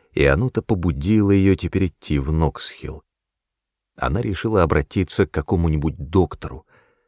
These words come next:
Доктора всё знают. Им можно довериться, они добры, они исцеляют, дают советы, успокаивают, они хранят доверенную им тайну. Она первым делом подумала о единственном знакомом враче,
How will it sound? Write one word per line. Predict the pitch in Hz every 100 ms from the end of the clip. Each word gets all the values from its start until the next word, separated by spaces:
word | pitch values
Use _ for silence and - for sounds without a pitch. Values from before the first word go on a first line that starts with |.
| _ _ _ _ _
Доктора | 131 - 107 104 98
всё | - - - 110
знают. | 69 65 60 65 - _ _ _ _ _ _
Им | 147 123 101 80 69
можно | 127 104 107
довериться, | 80 73 71 107 92 - - 73
они | 85 80
добры, | 76 76 82 98 69 - _ _ _
они | - -
исцеляют, | 90 - - 67 90 104 87
дают | 64 113 -
советы, | - 64 76 107 -
успокаивают, | 73 - 71 - 104 104 95 90 82
они | 76 80
хранят | - - 95 85 98 101 82 85
доверенную | 104 87 85 78 73 78
им | 87 87 -
тайну. | 73 67 64 - _ _ _ _ _ _ _ _ _ _ _ _
Она | - 113 131
первым | - 127 110 85 65
делом | 62 120 117 117 107 - _
подумала | 73 69 69 64
о | 64
единственном | 104 82 113 117 - 107 107 98
знакомом | 65 80 78 98 82 76
враче, | 69 67 - 110 113